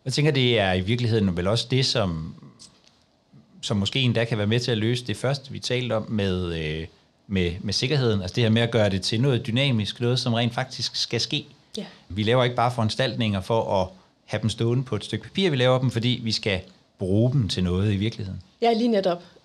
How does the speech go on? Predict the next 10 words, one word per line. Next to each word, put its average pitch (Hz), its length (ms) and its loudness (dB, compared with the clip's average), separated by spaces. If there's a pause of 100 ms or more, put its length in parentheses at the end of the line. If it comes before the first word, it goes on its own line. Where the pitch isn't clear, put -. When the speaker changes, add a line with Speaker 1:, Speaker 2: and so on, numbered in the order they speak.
Speaker 2:
Netop. 202 320 -2 (800)
Det, 233 280 4
altså, 202 260 0 (120)
det 254 100 2
her, 247 80 2
det 247 220 0
er 196 240 2
noget, 220 400 0
som, 185 400 -4
altså, 190 320 -6